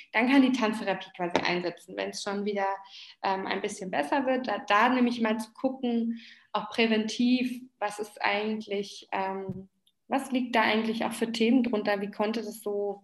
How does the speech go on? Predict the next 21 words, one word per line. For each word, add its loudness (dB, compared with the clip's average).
dahin 2
führen, 0
dass -6
ich -12
in, -4
in -2
so -8
eine -8
schwere -2
Episode -6
gerutscht -8
bin? -6
Ähm, -4
da -2
kann -6
das -6
auf -8
jeden -8
Fall -12
sehr -2
gut -10